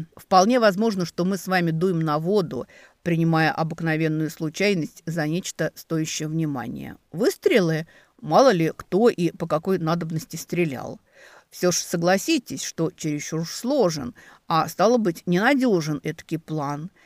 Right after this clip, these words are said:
Коня вам подвел конюх, и вы вполне могли от него отказаться.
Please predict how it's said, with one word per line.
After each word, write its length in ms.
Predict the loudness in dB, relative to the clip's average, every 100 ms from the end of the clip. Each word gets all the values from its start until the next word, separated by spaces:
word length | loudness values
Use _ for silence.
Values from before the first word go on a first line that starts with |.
| -20 2
Коня 280 | 6 8 8
вам 160 | 6
подвел 480 | 0 -4 -4 -10 -10 2
конюх, 520 | 6 6 4 0 -6 _
и 100 | -2
вы 220 | 0 0
вполне 400 | 0 2 2 2
могли 320 | 2 0 0 -4
от 120 | -2
него 180 | -2 -2
отказаться. 840 | -2 -2 -2 -6 -8 -16 -14